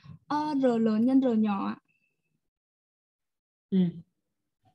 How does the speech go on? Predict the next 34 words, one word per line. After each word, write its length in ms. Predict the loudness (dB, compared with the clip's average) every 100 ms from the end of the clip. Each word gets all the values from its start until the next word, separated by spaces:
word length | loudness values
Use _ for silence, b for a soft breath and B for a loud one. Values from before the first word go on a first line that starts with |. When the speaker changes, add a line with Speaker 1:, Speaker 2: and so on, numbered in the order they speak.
| _ _ _ _ _ _ _ _ _ _ _ _ _ _ _ _ _ _ _ _ _ _ _ _ _ _ _ 2
Speaker 2:
Đúng 140 | 2
không? 100 | 4
Thế 60 | 0
này 160 | 0 4
chưa? 180 | 4 2 -6 _ _ _ _ _ _ _ _ _ _ _ _ _ _ _ _ _ 2
Hơi 80 | 2
khó 100 | 4
nhìn 280 | 4 4 4
một 80 | 2
tí. 160 | 2 0 -2 _ -4
Speaker 1:
Rồi 140 | -2
anh. 300 | 0 0 -2 -4 _ _ _ 0
Speaker 2:
Ừ, 140 | 4
đấy 160 | 4 4
nhá, 260 | 2 -2 -2
các 80 | -2
em 100 | -2
có 60 | -2
thể 120 | 0
ghi 240 | 0 0 -4
công 140 | -2
thức 60 | 0
này 140 | 0
vào, 200 | 0 -2
nó 80 | -2
cũng 120 | -2
dễ, 200 | 0 -2 -6 0
dễ 140 | 2
nhớ 220 | 4 4 4
thôi. 100 | 2 B B B B _
Thì 160 | 0 2
công 140 | 2
thức 120 | 0
này 100 | 4